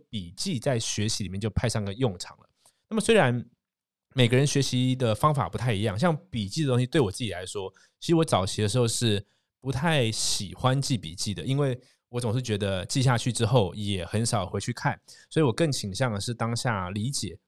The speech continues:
或是当下做一些很快速的速记。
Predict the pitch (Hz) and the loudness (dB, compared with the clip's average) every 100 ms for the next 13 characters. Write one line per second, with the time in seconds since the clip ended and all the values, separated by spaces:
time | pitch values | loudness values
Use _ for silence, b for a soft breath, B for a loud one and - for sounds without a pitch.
0 | - 110 117 120 113 131 104 - 110 104 | -4 -2 0 0 0 0 0 0 -2 -2
1 | 107 98 107 90 85 b b _ - 156 | -6 -6 -6 -8 -12 b b _ -2 0
2 | 104 - 117 95 90 92 - - 123 95 | 0 -2 -2 -2 -4 -4 -6 -2 -2 -2
3 | - 92 | -6 -8